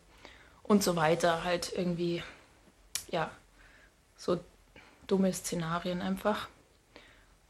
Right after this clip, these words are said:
Ähm, genau, und das hat mich damals schon sehr beschäftigt und wahnsinnig geärgert, auch weil ich's, also nicht wusste, wie man sich wehren kann.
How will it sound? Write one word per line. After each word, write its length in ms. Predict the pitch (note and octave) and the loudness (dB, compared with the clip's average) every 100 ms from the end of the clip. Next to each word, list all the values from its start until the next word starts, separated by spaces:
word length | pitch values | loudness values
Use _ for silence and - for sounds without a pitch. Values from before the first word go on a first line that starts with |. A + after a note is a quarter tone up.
| - | -8
Ähm, 500 | F3 F3+ F3+ F#3 F3+ - - - - _ - | -4 -2 -2 -4 -6 -12 -20 -20 -20 _ 6
genau, 300 | G#3+ F3 F3 | 6 6 2
und 120 | F3 | 0
das 120 | F#3 | 2
hat 120 | G#3 G#3+ | 4 4
mich 120 | G3+ | 6
damals 340 | G#3 G#3 G3 | 8 8 6
schon 220 | - A3 | 4 6
sehr 160 | G#3 G3+ | 10 8
beschäftigt 720 | G3 - B3+ B3+ C4+ B3+ - | 8 4 4 4 2 2 2
und 420 | - F3+ E3+ - - - - - - _ - | 2 2 0 -4 -8 -12 -18 -20 -20 _ 6
wahnsinnig 500 | G3 G3+ F#3+ F3+ - | 8 10 8 6 2
geärgert, 800 | - F#3 G3+ C4+ D4+ D#4 - - | 0 6 6 8 6 6 2 2
auch 300 | G3+ F#3 - D4 - | 2 2 -8 -16 -4
weil 920 | G3+ F3 F3 F3+ F#3 F#3 F3+ F3 G3+ - - - - - | -2 0 0 0 0 -2 -4 -4 -8 -12 -12 -10 -12 -14
ich's, 460 | - - - - - _ - | -12 -8 -6 -6 -8 _ -4
also 200 | F3+ F3+ F3+ F3+ - _ _ _ _ - | -4 -4 -8 -10 -18 _ _ _ _ -6
nicht 180 | G3+ - | -4 -4
wusste, 360 | G3+ - F#3 F3 | -4 -2 -4 -4
wie 440 | G3 F#3+ F#3+ F#3+ | 0 2 2 2
man 200 | F#3+ F#3 | 2 0
sich 200 | F3+ E3+ | -2 -4
wehren 280 | E3+ F3+ A#3+ | -2 2 2
kann. 280 | B3+ C4 | 2 2